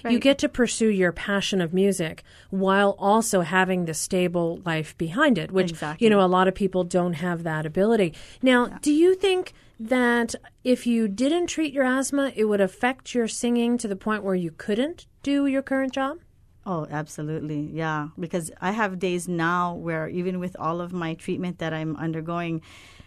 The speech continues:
Speaker 2: that I still struggle, you know, if my, if my, the vog is acting up or if I get sick or, you know, that kind of thing. And for sure, if I did not have, uh, the medical treatment that I'm undergoing now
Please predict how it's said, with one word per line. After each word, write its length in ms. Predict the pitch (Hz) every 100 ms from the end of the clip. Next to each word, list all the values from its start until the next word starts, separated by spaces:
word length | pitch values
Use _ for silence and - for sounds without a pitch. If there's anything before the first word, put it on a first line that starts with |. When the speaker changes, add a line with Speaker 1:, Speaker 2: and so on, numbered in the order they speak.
| -
Speaker 2:
that 180 | 190 165
I 100 | 165
still 280 | - - 170
struggle, 640 | - - 185 165 - - -
you 100 | 170
know, 260 | 151 147 - -
if 160 | 175
my, 200 | 170 143 -
if 220 | 151 -
my, 80 | - - - 156 -
the 160 | 165 156
vog 300 | 147 156 165
is 100 | 160
acting 360 | 151 160 156
up 220 | 151 147
or 80 | 147
if 120 | 147
I 80 | 143
get 240 | 151 - -
sick 500 | - 180 160 - -
or, 240 | 113 165 156 190
you 100 | 165
know, 260 | 151 156 -
that 120 | -
kind 160 | - 170
of 80 | 165
thing. 280 | 185 190 190 - - -
And 400 | 208 190 185 165
for 140 | - 190
sure, 540 | - 208 180 160 160 - -
if 160 | 190
I 100 | 220
did 200 | 220 214
not 360 | 202 196 190 -
have, 540 | 202 208 180 175 180 -
uh, 500 | 170 156 147 156 - -
the 100 | 180
medical 340 | 180 175 180 175
treatment 480 | - 180 185 185 185
that 100 | 175
I'm 180 | 175 156
undergoing 440 | 175 180 170 170
now 320 | 170 180 185